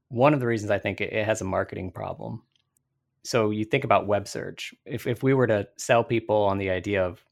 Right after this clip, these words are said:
Googling something back in the mid nineties and we started off by talking to them about, you know,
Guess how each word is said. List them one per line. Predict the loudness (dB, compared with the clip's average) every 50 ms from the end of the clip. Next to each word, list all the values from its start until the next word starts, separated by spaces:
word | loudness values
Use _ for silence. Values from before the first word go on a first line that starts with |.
| _ _ _ _ _ -12 -4
Googling | 0 2 2 4 4 2 0 0 -2
something | -2 -2 -4 -4 -4 -4 -4 -4 -4 -2
back | 0 0 0 0 -2
in | -2
the | -2 0
mid | -2 -2 -2
nineties | -2 -2 0 0 0 -2 -2 -4 -4 -2
and | -2 -2 -2 -4 _ _ _ _ _ _ _ _ _ _ _ _ _ _ _ _ -6
we | -2 0 0 0 0 0 -4 -6 -10 -14 -20 _
started | -10 0 6 8 8 8 10 8
off | 4 4 4
by | 0 -2
talking | 0 2 2 2 2 2 -2 -2
to | -2
them | 0 -2 -2 -2 -2
about, | -2 -2 -2 -2 -4 -6 _ _ _ _ _ _ _ _ _ _ _ _ _ _ _
you | -10 -8 -8
know, | -6 -8 -10 -12